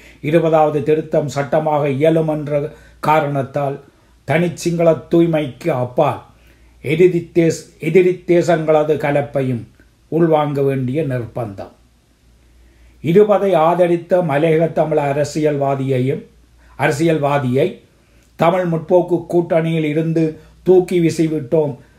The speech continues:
என்று அந்த அமைப்பின் தலைவர் கூறிவிட்டார். இலங்கை தமிழ் தேசியம்தான் ஆண்ட பரம்பரை கெத்துடன் எதிர்ப்பு அரசியலை நடாத்தும் என்றில்லை.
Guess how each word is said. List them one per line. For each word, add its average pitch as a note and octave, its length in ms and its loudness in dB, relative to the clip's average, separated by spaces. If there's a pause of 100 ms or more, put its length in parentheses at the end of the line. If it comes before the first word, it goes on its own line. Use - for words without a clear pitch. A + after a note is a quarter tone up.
(120)
என்று D#3 400 -2
அந்த E3 220 2
அமைப்பின் C#3+ 520 -2
தலைவர் C#3+ 520 -2
கூறிவிட்டார். B2 560 -6 (1000)
இலங்கை E3+ 440 0
தமிழ் E3 360 0 (180)
தேசியம்தான் D#3+ 840 0 (960)
ஆண்ட E3 440 0
பரம்பரை D#3 640 0
கெத்துடன் D3+ 600 0 (320)
எதிர்ப்பு D#3+ 560 0
அரசியலை D3 640 0
நடாத்தும் D#3 480 0
என்றில்லை. D#3+ 520 -4